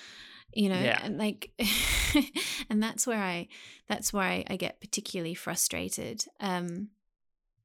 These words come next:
Speaker 1: but, you know, I mean, it's an exciting time to be alive, I think. There's a lot going on in the world and there's a lot, um, that we have the power to, to change,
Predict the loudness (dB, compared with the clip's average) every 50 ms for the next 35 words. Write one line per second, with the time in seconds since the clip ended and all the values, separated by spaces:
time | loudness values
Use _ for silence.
0 | _ _ _ -20 -20 -14 -6 -2 -2 -2 0 2 4 4 4 4 2 0 2 2
1 | 2 2 0 -2 -4 -4 -4 -4 0 0 0 2 2 0 0 0 -2 0 0 0
2 | 0 0 -2 -2 -2 -2 -2 -2 -2 -2 -2 -2 -4 -6 -6 -6 -8 -8 -6 -6
3 | -4 -4 -2 -2 -4 -4 -4 -4 -2 -2 0 0 0 -2 -2 -2 -2 -2 -2 -2
4 | -4 -4 -4 -6 -6 -6 -6 -6 -6 -4 -4 -4 -6 -6 -10 -14 -16 -16 -20 -18
5 | -18 -20 -16 -10 -6 -4 -2 -2 0 -2 -2 -2 -2 -2 -2 -2 -2 -4 -4 -4
6 | -4 -4 -4 -4 -4 -2 -2 -2 -2 -4 -6 -6 -10 -12 _ _ -14 -10 -4 -2
7 | 0 0 0 -2 -4 -4 -6 -6 -4 -6 -6 -6